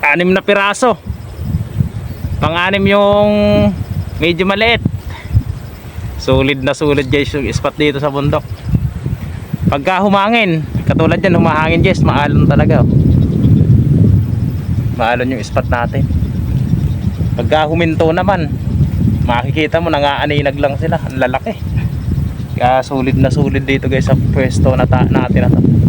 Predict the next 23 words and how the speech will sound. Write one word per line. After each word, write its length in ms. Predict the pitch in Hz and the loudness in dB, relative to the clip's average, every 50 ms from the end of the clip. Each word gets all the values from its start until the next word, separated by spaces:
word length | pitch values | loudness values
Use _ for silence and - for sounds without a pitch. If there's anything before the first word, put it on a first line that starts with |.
| - - - - - - - - - - - - - - - - - - | 2 2 2 2 2 2 2 2 4 4 4 4 4 4 4 4 4 4
Ayan 160 | - - - - | 4 4 2 2
si 160 | - - - | 2 2 2
Boss 400 | - - - - - - - - - - - - - - - - - - - - - - - - - - - - - | 4 4 4 4 4 4 4 2 2 2 2 2 2 0 -2 -4 -6 -6 -4 -2 -2 -2 -2 -2 -4 -4 -4 -8 -6
P 160 | - 127 127 | -4 -2 -2
J 240 | 123 131 160 147 139 | 0 0 0 -2 -2
sa 80 | - 131 | -4 -4
kabila, 400 | 120 123 120 135 139 151 147 - - - - - - - - - - | -4 -4 -4 -2 -4 -4 -4 -6 -10 -18 -18 -12 -10 -10 -8 -8 -8
sa 80 | 131 123 | -6 -6
may 80 | 113 | -6
paper 400 | 110 - 123 117 104 - 120 117 117 | -4 -4 -4 -4 -2 -2 -4 -4 -4
tray. 200 | - 139 139 135 - - - - - - - - - - - - - - - - - - - - - - - - - - - - - - - - - - - - - - - - - - - - - - - - - - - - - - - - - - - - - - - - - | -8 -12 -12 -12 -12 -12 -14 -14 -14 -16 -18 -14 -14 -14 -14 -14 -16 -18 -18 -18 -18 -16 -16 -16 -14 -14 -14 -14 -14 -16 -16 -18 -14 -14 -12 -12 -10 -6 -4 -4 -4 -4 -4 -2 -2 -2 0 0 0 0 0 -2 -4 -6 -6 -8 -10 -12 -14 -14 -14 -14 -12 -10 -8 -8 -8 -8 -4
Sabi 240 | - 110 117 120 127 | -4 -2 -2 -2 0
ko 80 | 131 | 0
nga, 160 | 139 147 147 135 | 0 0 0 0
dalawa 240 | 131 131 131 123 | 0 0 0 0
kami 160 | 135 135 135 131 | 0 -2 0 0
dito 160 | 135 135 - 131 | 0 -2 0 -2
sa 80 | 143 139 | -4 -2
taas, 240 | - 139 143 - - | -2 -2 -2 -2 -4
tabi 200 | - 117 110 120 | -4 -4 -4 -2
ka 200 | - 131 120 107 | -2 -2 -4 -4
ako 160 | - 127 113 | -4 -4 -4
kami. 200 | 139 123 139 | -4 -4 -4